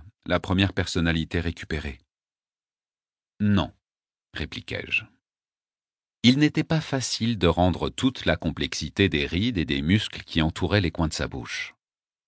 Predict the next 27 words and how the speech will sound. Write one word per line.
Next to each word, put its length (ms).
J'esquissai 580
quelques 380
traits, 340
revins 300
momentanément 760
aux 60
lignes 280
fortes 340
du 160
menton 500
et 140
ombrai 320
la 120
zone 220
située 380
sous 140
la 120
lèvre 200
inférieure. 640
Hunt 260
fronça 500
les 100
sourcils 480
et 60
regarda 400
la 100
présidente. 800